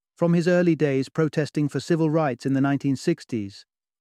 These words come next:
to his groundbreaking twenty sixteen presidential campaign challenging the influence of big money in politics.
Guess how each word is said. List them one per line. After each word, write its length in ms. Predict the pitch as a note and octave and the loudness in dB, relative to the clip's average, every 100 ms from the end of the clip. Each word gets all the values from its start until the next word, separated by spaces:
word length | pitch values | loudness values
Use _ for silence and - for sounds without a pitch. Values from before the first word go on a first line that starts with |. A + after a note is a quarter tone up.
| - | -4
to 100 | D#3 | 0
his 160 | D#3+ | 0
groundbreaking 880 | - E3 E3 D#3+ C#3+ D#3 D3 D3+ C#3+ | 0 0 2 2 0 0 0 0 -2
twenty 300 | - D#3 C#3+ | 0 -2 -2
sixteen 520 | B2+ D3 - C#3+ C#3 | -4 -4 -4 -2 0
presidential 600 | C3 D#3 C#3+ C#3+ C#3+ D3 | 0 -2 -2 -2 -2 -4
campaign 640 | C3 C#3+ C3+ B2+ C3+ B2 A#2+ _ _ - | -6 -4 -4 -4 -4 -4 -4 _ _ -6
challenging 540 | F3+ E3+ E3+ D#3 D#3 | -2 0 0 0 2
the 140 | D3+ | 2
influence 420 | D#3+ D3 D3+ C3+ C#3 | 2 0 -2 -2 -4
of 100 | A#2+ | -4
big 160 | D3 | -2
money 280 | C#3 C#3+ C#3+ | 0 0 0
in 100 | C3+ | 0
politics. 680 | D#3+ E3+ C#3+ B2 G#2+ - | -2 -4 -4 -6 -8 -12